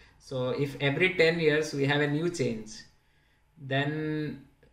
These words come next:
be it in technology or be it in policy or everything, then I don't think, um, everyone can function well. So unless you learn how to adapt to that,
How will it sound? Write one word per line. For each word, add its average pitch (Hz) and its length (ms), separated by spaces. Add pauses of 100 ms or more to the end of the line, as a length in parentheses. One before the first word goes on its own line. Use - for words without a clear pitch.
(100)
be 156 140
it 160 100
in 151 140
technology 139 600
or 131 120
be 135 100
it 131 60
in 131 160
policy 131 420
or 123 140
everything, 147 540 (200)
then 147 640 (1300)
I 131 100
don't 143 300
think, 131 360 (120)
um, 110 440 (500)
everyone 135 480
can 131 220
function 127 500
well. 110 180
So 131 320 (400)
unless 147 320
you 180 100
learn 151 320
how 190 140
to 180 140
adapt 165 340
to 196 100
that, 214 340